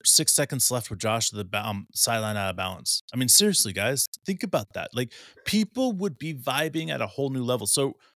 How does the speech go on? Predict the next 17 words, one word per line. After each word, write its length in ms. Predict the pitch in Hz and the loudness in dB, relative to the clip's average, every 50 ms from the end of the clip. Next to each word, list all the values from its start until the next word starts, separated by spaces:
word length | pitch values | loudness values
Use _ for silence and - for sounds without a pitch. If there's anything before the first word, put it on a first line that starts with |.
| _ _ _ | _ _ _
why 380 | 117 117 147 151 180 220 240 - | -4 -2 0 0 0 0 -2 -4
can't 420 | - - - 196 160 135 117 - - 135 | -8 -10 -8 -6 -4 -4 -4 -6 -4 -4
Oklahoma 480 | 143 135 - 147 131 135 139 139 135 | -4 -2 -2 -4 -2 -2 -2 0 2
City 240 | 123 - - 127 127 | 2 2 2 2 -2
Thunder 500 | 107 - 117 117 117 110 110 107 107 - - - - | -2 -2 -2 0 2 2 2 0 0 -2 -4 -8 -12
Twitter 320 | - - 123 120 104 107 98 | -8 -2 -2 0 2 0 -2
fans 540 | - - 98 98 95 92 87 104 - - - _ - - | -2 -4 -6 -6 -6 -6 -4 0 0 0 0 _ -6 -4
enjoy 500 | 110 104 104 98 92 101 113 110 110 101 | -2 -2 -2 -2 -2 0 0 2 2 0
him 180 | 104 98 92 | -2 -4 -6
like 220 | 92 95 95 92 _ - | -6 -6 -6 -8 _ -12
the 60 | 101 | -12
rest 240 | 95 80 - - - | -12 -8 -8 -10 -10
of 80 | - - | -10 -14
us? 100 | - - - | -16 -14 -8
Why 260 | 120 123 127 139 160 | -4 -2 0 -2 -2
can't 300 | 156 - - 175 180 - - | -4 -8 -10 -8 -8 -8 -6
they? 220 | 190 190 190 185 | -6 -6 -6 -8